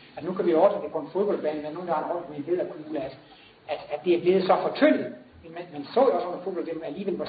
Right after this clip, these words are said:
stærk, hvor stærk nationalismen er. Så, så, så det degenererer altså ganske langsomt. Og en gang, så er man slet ikke interesseret i sådan en kamp. Så er man jo ikke interesseret i,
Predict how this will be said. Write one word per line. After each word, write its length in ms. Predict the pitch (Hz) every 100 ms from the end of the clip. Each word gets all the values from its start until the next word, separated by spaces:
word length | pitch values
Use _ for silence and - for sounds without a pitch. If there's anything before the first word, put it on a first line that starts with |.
| -
stærk, 360 | 202 202 - - - _ - _
hvor 80 | 151
stærk 300 | - 208 202
nationalismen 600 | 180 - 151 185 - 160
er. 160 | 156 170 - - - _ - -
Så, 60 | 160 151
så, 140 | - 156
så 60 | 160 147
det 160 | 151
degenererer 880 | 208 214 170 - - - 170 156 151
altså 140 | 151 156
ganske 280 | 156 -
langsomt. 400 | 160 185 202 131 - - - _
Og 100 | 135
en 80 | 139
gang, 180 | 160 180 -
så 60 |
er 40 | 156
man 120 | 143
slet 200 | 180 180
ikke 120 | 147
interesseret 420 | 135 - 165 143 -
i 80 | -
sådan 180 | 143
en 160 | 131 123 127
kamp. 180 | 127 127 - - - - - -
Så 60 |
er 60 | 165
man 80 | 151
jo 60 |
ikke 140 | 190 190
interesseret 380 | - - 190
i, 100 | 160